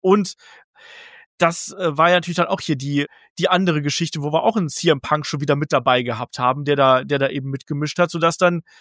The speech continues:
ein Drew McIntyre hier eben als, wieder als Verlierer rausgegangen ist, nämlich da kam dann ein, gab's einen Ref-Bump am Ende und da kam ein zweiter Referee raus und niemand Geringeres als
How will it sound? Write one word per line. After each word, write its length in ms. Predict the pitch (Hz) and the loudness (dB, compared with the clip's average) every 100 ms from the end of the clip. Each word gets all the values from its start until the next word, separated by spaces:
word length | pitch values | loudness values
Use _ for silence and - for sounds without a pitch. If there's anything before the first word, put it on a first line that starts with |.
| - _ _ - - - _ _ | -20 _ _ -20 -20 -20 _ _
ein 320 | 160 165 160 - | 2 2 0 -6
Drew 100 | 170 | -2
McIntyre 500 | 165 170 180 175 180 | -2 -2 -2 2 2
hier 340 | 170 185 180 - | 2 -2 -2 -4
eben 340 | 175 185 170 _ - - _ _ | -4 -4 -6 _ -20 -20 _ _
als, 560 | - 156 160 156 - - _ _ _ | 2 4 4 0 -4 -8 _ _ _
wieder 280 | 170 240 - | -2 0 2
als 420 | 156 135 - - _ _ _ _ _ _ | 2 0 -6 -10 _ _ _ _ _ _
Verlierer 420 | 170 160 180 147 | -2 0 0 0
rausgegangen 600 | 127 139 139 147 156 165 | 2 0 0 -2 -2 -2
ist, 200 | 180 175 | -6 -6
nämlich 400 | 175 180 214 220 | 0 2 2 0
da 140 | - 170 | 0 0
kam 260 | 170 185 | 2 2
dann 280 | 196 196 196 | 2 0 2
ein, 220 | 185 185 185 | 0 0 0
gab's 220 | 170 175 180 | 0 0 0
einen 100 | 160 | 2
Ref-Bump 500 | 196 - - 185 190 | 2 2 0 0 2
am 160 | 180 180 | -4 -4
Ende 260 | 185 226 | -4 -2
und 120 | 214 180 | 0 -2
da 80 | |
kam 200 | 170 196 | -4 -6
ein 20 | 185 | -4
zweiter 320 | 185 190 170 | -4 -4 -2
Referee 380 | 202 - 151 135 | -4 -4 -6 0
raus 320 | 139 185 208 - - - | 2 2 -2 -12 -20 -6
und 260 | - 214 196 _ - - | 0 0 0 _ -20 -12
niemand 300 | 170 233 247 | -4 0 0
Geringeres 460 | 196 185 214 202 185 | 2 2 2 0 0
als 380 | 180 180 185 | 2 2 2